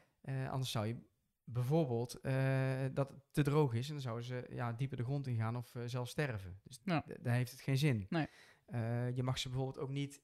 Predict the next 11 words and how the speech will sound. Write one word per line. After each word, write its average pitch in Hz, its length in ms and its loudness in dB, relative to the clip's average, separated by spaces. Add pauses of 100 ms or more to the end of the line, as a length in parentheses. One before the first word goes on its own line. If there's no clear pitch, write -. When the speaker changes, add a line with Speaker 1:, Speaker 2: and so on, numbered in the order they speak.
(340)
Speaker 1:
uitzetten 147 680 2
in 143 220 0
het 139 140 -6
licht. - 380 0 (140)
Die - 100 -20
kunnen 120 200 0
niet 123 100 -2
tegen 135 260 -6
U 139 60 -2
V-straling. 110 760 0 (800)
Dus - 300 -2